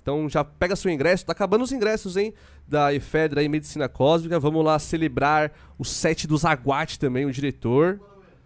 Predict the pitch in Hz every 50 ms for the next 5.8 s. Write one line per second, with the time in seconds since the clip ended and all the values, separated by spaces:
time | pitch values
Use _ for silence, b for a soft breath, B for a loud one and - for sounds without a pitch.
0 | _ _ _ - - 196 247 262 262 247 220 202 175 160 165 180 202 208 - -
1 | 156 180 190 180 170 156 135 127 135 147 139 127 151 156 151 151 147 - - 135
2 | 139 147 151 147 131 139 135 139 131 - - 110 113 123 - - 170 175 - -
3 | 208 226 277 269 190 175 226 262 262 - - 269 294 330 339 - - 330 262 277
4 | 311 330 285 202 190 233 269 - - 339 294 247 262 269 339 370 349 - - 254
5 | 285 269 240 - 233 226 240 220 180 175 180 180 - - - -